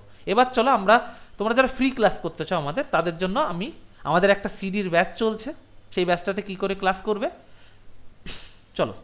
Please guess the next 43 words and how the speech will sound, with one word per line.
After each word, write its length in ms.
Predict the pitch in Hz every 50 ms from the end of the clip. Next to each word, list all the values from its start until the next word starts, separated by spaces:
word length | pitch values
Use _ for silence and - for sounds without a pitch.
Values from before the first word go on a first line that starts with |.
| - - - - - - - -
দেখো, 160 | 262 277 226
আমাদের 400 | 185 180 190 208 220 247 262 254 - - - - - -
মোট 200 | 190 196 240 247 - - - - -
তিন 160 | 226 226 214
থেকে 180 | 247 240 269
চারটে 300 | 254 226 190 196 - 208
ক্লাস 200 | 190 208 233 226
প্রত্যেক 320 | - 185 - - 185 160 165
দিন 120 | 170 156
চলে। 220 | - 120 104 107 110
নটা 280 | 131 156 180 185 226 226
পনেরোর 280 | 220 226 220 233 233 233
সময় 260 | - - 240 262 269
কারেন্ট 320 | - 196 175 170 170 165
অ্যাফেয়ার্স 400 | 160 151 131 127 113 113 - -
হয়, 100 | 107 113
লাইভ 220 | 127 135 156 175 170 - -
কারেন্ট 180 | 160 156 160
অ্যাফেয়ার্স 320 | 160 156 156 165 160 - 156
আমি 120 | 156 165
করাই, 220 | 160 139 151 214
মাঝে 200 | 240 202 180 180
মাঝে 180 | 170 170 165 160
যদি 120 | 160 165
সমস্যা 280 | 151 165 160 170 - -
হয় 80 | - 220
তখন 140 | 180 143
রেকর্ড 260 | 135 127 123 120 117 101
দিই। 140 | 95 107 - - - - - - -
এটা 140 | 185 196 220
ডাব্লিউবিএসএসসি 680 | 190 175 175 185 202 208 196 190 196 196 196 - 220 202
তে 120 | - 233
কিন্তু 220 | - 233 226 247 - 226
পনেরো 280 | 220 220 233 233 233
মার্কের 280 | 233 240 247 247 269 240
কারেন্ট 260 | - 208 185 180 165
অ্যাফেয়ার্স, 320 | 147 127 113 120 117 - - - - - - - - - - - -
সেখানে 300 | - 202 190 220 226 233
তোমার 220 | 220 233 254 330 330 - - - - 156
নটা 160 | 165 196 202
পনেরোর 280 | 185 185 185 202 202 202
সময় 240 | - - 233 240
তুমি 240 | 240 220 208 294 359